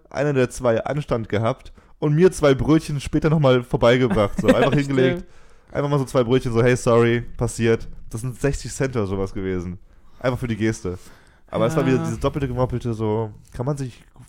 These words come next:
Speaker 1: war man in einem Recht? Sa-, darf man da meckern? Oder ma-, oder muss man sagen, "Ja, kann passieren." Aber es war mein Frühstück so.
Speaker 2: Ja.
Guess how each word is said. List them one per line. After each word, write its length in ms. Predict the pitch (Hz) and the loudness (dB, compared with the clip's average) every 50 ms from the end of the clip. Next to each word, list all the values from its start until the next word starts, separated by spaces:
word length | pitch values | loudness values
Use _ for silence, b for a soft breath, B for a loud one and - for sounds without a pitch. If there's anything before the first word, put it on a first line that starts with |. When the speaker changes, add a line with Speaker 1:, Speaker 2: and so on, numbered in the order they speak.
| - - - - - - | -20 -20 -18 -18 -12 -6
Speaker 1:
war 160 | - 107 131 | -2 -2 0
man 160 | 151 175 170 | 0 0 -2
in 60 | 156 | -2
einem 80 | 156 143 | -2 -2
Recht? 420 | 131 113 120 160 165 - - - - | 0 0 0 0 -2 -6 -14 -16 -12
Sa-, 200 | 104 - 117 - | -8 -6 -6 -6
darf 240 | - - 107 117 120 | -4 -2 -2 -2 -2
man 120 | 151 165 156 | -2 -2 0
da 180 | 147 143 135 | 2 2 2
meckern? 500 | 123 110 107 - - 160 160 165 170 175 - b b b b b b | 0 -2 -4 -2 -2 -2 -2 -2 -4 -6 -10 b b b b b b
Oder 180 | - 117 120 | -2 -2 0
ma-, 180 | 120 120 117 113 117 117 - | 0 -2 -4 -6 -6 -8 -6
oder 180 | - 120 113 113 | -4 -4 -4 -4
muss 140 | 120 117 | -4 -4
man 120 | 117 123 110 | -4 -4 -4
sagen, 280 | 104 113 107 107 113 110 | -2 0 -2 -2 -2 -4
"Ja, 140 | 113 110 113 | -6 -6 -6
kann 160 | - 131 120 | -6 -10 -10
passieren." 560 | 110 - 104 - - - 110 107 107 107 107 - b b b b b b b b b b b b - | -8 -10 -10 -10 -8 -4 -2 -2 -2 -4 -6 -10 b b b b b b b b b b b b -8
Aber 120 | - 131 151 | -2 0 0
es 100 | 151 131 | 2 2
war 80 | 170 | 4
mein 140 | 165 175 170 | 4 4 2
Frühstück 400 | - - 185 156 - - 156 135 - | 2 0 -2 -2 0 0 -2 0 0
so. 340 | - 113 104 95 90 95 - - | 0 -2 0 0 -2 -4 -8 -12
Speaker 2:
Ja. 460 | 185 - 170 160 165 160 160 160 165 | -14 -12 -12 -12 -10 -10 -10 -10 -12